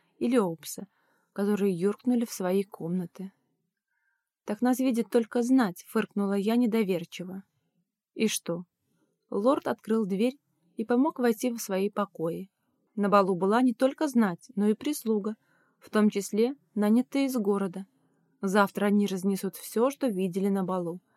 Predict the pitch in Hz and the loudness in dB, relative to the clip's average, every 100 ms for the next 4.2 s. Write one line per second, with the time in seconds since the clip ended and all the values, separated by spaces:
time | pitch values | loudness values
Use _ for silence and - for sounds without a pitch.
0 | _ _ _ _ - 196 196 - 285 320 | _ _ _ _ -4 0 0 -2 -4 -4
1 | - 208 - 175 190 185 214 269 247 185 | 0 0 0 -2 0 2 2 4 2 0
2 | 185 196 240 - - 220 196 190 240 - | 0 2 0 -4 -8 -2 0 0 0 -8
3 | 226 214 214 208 220 214 202 196 - 190 | -4 -2 0 2 2 2 0 -2 -4 -2
4 | 196 220 | -2 -2